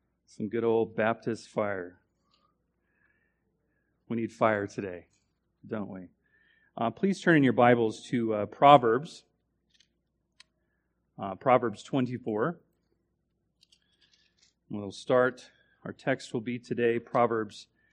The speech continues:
twenty-four, verse ten, through verse twelve. Listen to the word of God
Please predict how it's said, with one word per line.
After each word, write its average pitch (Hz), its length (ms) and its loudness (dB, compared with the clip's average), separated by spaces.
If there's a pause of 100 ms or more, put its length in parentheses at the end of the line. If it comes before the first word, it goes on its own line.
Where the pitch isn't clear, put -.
(320)
twenty-four, 139 880 2 (840)
verse 139 380 2
ten, 98 420 -10 (1800)
through 143 640 2 (1200)
verse 110 240 -10
twelve. 98 360 -10 (4000)
Listen 143 220 -6
to 123 60 0
the 120 80 -2
word 117 160 -2
of 101 100 -10
God 95 280 -6